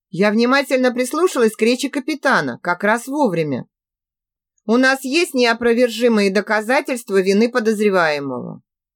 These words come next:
Имя нам так и не назвали, поэтому по окончании экстренного включения я позвонила Марсии. Её любопытный нос обязан разнюхать, что к чему в этой истории.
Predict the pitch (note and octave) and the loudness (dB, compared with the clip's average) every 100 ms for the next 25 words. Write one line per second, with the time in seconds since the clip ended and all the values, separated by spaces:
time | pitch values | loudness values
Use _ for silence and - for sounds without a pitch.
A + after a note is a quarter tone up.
0 | _ _ _ _ _ - C4 F4+ A#3+ F#3 | _ _ _ _ _ -2 0 2 2 2
1 | F#3 F#3+ B3+ C#4 C4+ C4+ C4+ B3+ G#3+ F#3 | 0 0 -2 -2 -2 0 0 0 0 0
2 | C#3 B2 - _ _ G3 B3 G4 F4 A#3 | 0 -4 -12 _ _ 0 0 0 0 0
3 | G3 G3+ G3+ A3+ A#3 B3 G#3 F3+ E3 - | 2 0 2 0 0 0 0 0 -2 0
4 | G#3+ - - F3+ E3+ E3+ G#3+ G#3+ - F#3+ | 0 -2 -6 0 0 0 0 0 0 -2
5 | D3+ B2+ A#2 E3+ B3+ E4 A3+ A3 A#3+ C#4+ | 0 -4 0 -2 0 -2 0 0 2 2
6 | C4+ A#3 D#3+ - C#3 A2+ - _ _ _ | 2 2 0 -6 -12 -12 -14 _ _ _
7 | _ - G#3+ C4 C4 A#3+ B3+ C4+ B3+ B3+ | _ 0 4 4 4 2 0 -2 -2 0
8 | C#4 F#4 C4+ B3 D#4+ D4 G#3 F#3 F3+ G#3 | 2 0 0 0 0 0 0 0 0 0
9 | A3 G#3 - B2 - - _ _ - - | 2 2 0 -4 -6 -20 _ _ -12 -2
10 | B3+ - - A3 D4+ C4 A3 B3 B3+ - | 0 0 -2 0 2 2 0 2 0 0
11 | - F3+ C#3+ A2+ - | 0 0 2 -2 -8